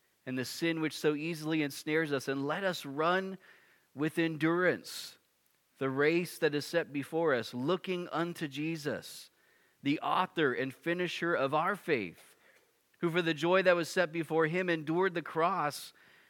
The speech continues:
despising the shame, and has sat down at the right hand of the throne of God." This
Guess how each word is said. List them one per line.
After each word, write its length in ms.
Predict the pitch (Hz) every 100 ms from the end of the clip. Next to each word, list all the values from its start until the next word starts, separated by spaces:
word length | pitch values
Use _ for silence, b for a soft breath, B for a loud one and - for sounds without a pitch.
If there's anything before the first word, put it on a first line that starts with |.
| b
despising 880 | 160 151 - 170 160 202 196 185 190
the 100 | 175
shame, 600 | - - 196 175 135 143
and 80 | 147
has 120 | 139
sat 360 | - 170 160 139
down 300 | 151 160 131
at 100 | 107
the 100 | 135
right 360 | 143 156 156
hand 560 | 131 160 147 117 127 127 b b b b b b
of 120 | 139
the 120 | 131 131
throne 480 | - 156 160 165
of 100 | 156
God." 480 | 143 151 170 175 92 - - _ _ _ _ _ _ _ _ _ _ _ _ _ b b b b -
This 340 | 135 185 -